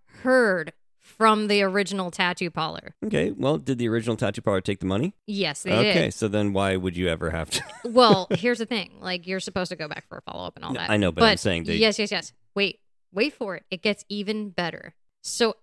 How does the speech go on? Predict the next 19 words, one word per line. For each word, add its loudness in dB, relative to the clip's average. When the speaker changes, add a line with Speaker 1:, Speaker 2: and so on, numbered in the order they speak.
Speaker 1:
after 4
that, -6
the -2
person -4
had 0
other 0
friends -2
go 6
to 2
this 0
sign-riddled 4
establishment -2
that -4
the -2
county -2
closed. -4
Speaker 2:
Closed, 6
not 0
closed. -2